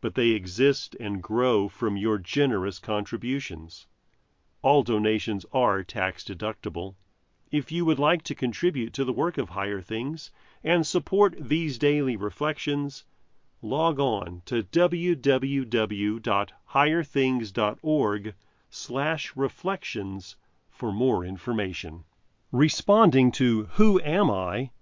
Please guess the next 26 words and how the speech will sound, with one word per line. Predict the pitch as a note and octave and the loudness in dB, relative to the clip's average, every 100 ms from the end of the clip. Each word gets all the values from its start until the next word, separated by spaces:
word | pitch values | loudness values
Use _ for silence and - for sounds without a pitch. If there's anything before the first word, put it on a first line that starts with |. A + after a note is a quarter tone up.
| _ | _
is | C#3+ C3 | 0 2
a | C#3+ | 2
central | C3+ - E3 F3+ - F3+ | 2 0 2 4 2 -2
part | F3+ - G#2+ G#2 | -2 0 2 0
of | - A#2 F#2+ | -2 -6 0
being | D3+ C#3 F#2+ F#2+ | 2 4 2 0
God's | F#2 F2 F2+ - | -2 -4 -6 -8
creation. | - B2 C3+ D3+ - E2+ - _ _ _ _ _ _ | -2 2 2 0 -6 -12 -18 _ _ _ _ _ _
How | - A3+ A#3+ | -4 0 2
can | C4 | 4
you | A3 E3+ | 2 2
ground | F#2+ G2+ C3 D3+ D#3+ | 0 2 6 6 4
yourself | A2+ A2 - A2 G#2+ A2 | 2 0 0 0 0 0
in | G2+ | -2
something | - A#2+ A2+ A2 A2 | 0 0 2 0 0
unchanging | B2+ A#2+ G#2+ - C#3 D3+ A#2 G2 F#2 F2+ _ _ _ | 0 2 2 0 2 4 2 0 -4 -8 _ _ _
when | B2 B2+ A#2+ | 0 2 2
everything | D3+ E3+ F#3+ D#3 F#3 F#3+ | 2 4 4 4 2 4
in | E3 F3+ | 2 2
the | |
world | B2 G2+ G2+ A2 | 2 2 2 0
fluctuates? | - F3 F3 - G#2+ E2 D2+ - - - _ _ _ _ _ _ _ - | -4 -2 -2 -2 -4 -4 -8 -16 -20 -20 _ _ _ _ _ _ _ 0
Embrace | B2 F#2+ G#2+ C3 D#3+ - | 2 4 4 4 2 0
your | C#3 B2+ | 0 2
Lutheran | G#2 B2+ E3 F#3+ F3 | 2 2 2 2 2
identity | F#3 B2 G#2+ F2+ F2 | 2 2 0 0 -4